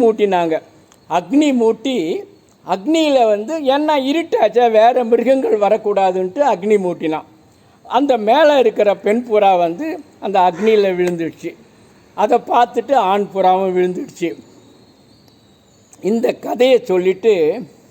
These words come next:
இந்த புறாவுக்கு இருக்கிற அந்த மனசு கூட நமக்கு இருக்கக்கூடாதா? ஆ? எதிரியா இருந்தாலும் நம்மளை நோக்கி வந்தானே,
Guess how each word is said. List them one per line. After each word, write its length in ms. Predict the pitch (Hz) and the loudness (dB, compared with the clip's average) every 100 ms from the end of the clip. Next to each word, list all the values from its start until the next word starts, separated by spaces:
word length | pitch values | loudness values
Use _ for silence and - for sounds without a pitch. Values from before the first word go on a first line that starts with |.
| _ _ _ _ _ - | _ _ _ _ _ -12
இந்த 320 | 165 190 202 - | -6 0 -2 -2
புறாவுக்கு 1120 | 156 180 214 247 294 285 285 - 311 302 294 | -6 2 4 4 2 0 -2 -6 -6 -2 -2
இருக்கிற 720 | 277 277 - 262 254 240 208 165 - _ _ _ _ _ _ _ _ _ | -2 -4 -2 0 2 2 2 -2 -12 _ _ _ _ _ _ _ _ _
அந்த 560 | 214 233 269 269 269 262 | -2 -2 -2 -2 0 0
மனசு 520 | 247 202 285 294 294 | 0 0 0 -2 -4
கூட 200 | 294 302 | 0 2
நமக்கு 380 | 294 247 220 220 | 2 0 0 2
இருக்கக்கூடாதா? 920 | 214 226 220 214 202 190 185 180 139 - _ _ _ _ 175 | 2 2 -2 0 0 2 2 0 -2 -16 _ _ _ _ -4
ஆ? 220 | 214 277 - _ _ - | -2 -4 -10 _ _ -8
எதிரியா 600 | 151 180 233 247 247 247 | -2 0 2 2 4 4
இருந்தாலும் 500 | 240 269 254 254 269 | 2 2 2 4 2
நம்மளை 260 | 226 214 202 | 0 2 2
நோக்கி 400 | 196 214 220 240 | 2 0 0 -2
வந்தானே, 580 | 196 190 202 185 175 | -2 0 0 0 -4